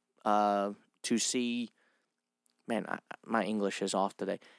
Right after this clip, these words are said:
It's easier for us to see today that we could be heading that direction. There is an animosity that just is ever growing within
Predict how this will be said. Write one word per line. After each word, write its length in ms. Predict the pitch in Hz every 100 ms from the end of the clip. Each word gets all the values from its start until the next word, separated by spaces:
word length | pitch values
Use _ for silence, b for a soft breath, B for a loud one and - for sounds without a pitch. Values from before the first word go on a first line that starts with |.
| b
It's 160 | -
easier 420 | 120 151 131 127 113
for 180 | -
us 120 | 113 -
to 100 | 110
see 220 | - 117
today 720 | - 95 107 104 101 90 90 _ _ _ _ _ _ _ _ _
that 520 | 101 107 104 101 - - - - _ _ _ _ _
we 160 | 110 117
could 180 | - 110
be 140 | 110
heading 380 | 101 151 143 107
that 180 | 101 -
direction. 640 | 104 104 107 - 87 87 _ _ _ -
There 160 | 120 120
is 180 | 135 120
an 80 |
animosity 800 | 110 123 120 113 113 - 107 104
that 180 | 98 92
just 240 | 107 107 - _ _
is 160 | 117 95
ever 240 | 127 143 120
growing 440 | 101 123 120 104
within 580 | 104 - 127 139 117 101